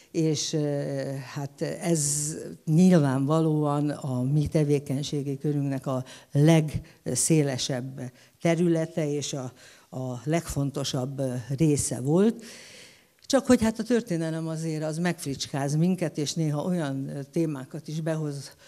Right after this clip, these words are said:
a közelünkbe, amivel egyszerűen nem lehet, ö,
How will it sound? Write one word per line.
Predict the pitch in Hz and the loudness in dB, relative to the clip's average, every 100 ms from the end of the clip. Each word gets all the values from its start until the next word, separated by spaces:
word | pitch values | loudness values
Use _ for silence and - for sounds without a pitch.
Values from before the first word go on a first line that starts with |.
| - _ | -20 _
a | - | 2
közelünkbe, | 190 180 165 156 156 143 143 | 4 6 4 4 2 2 -2
amivel | 139 165 160 156 151 151 | -2 -2 0 0 -2 -4
egyszerűen | - 214 185 175 156 147 151 | -4 -6 -4 -4 -4 -4 -2
nem | 156 139 | -2 -2
lehet, | 131 127 135 - - | -4 -4 -6 -8 -6
ö, | 143 135 131 | -6 -4 -6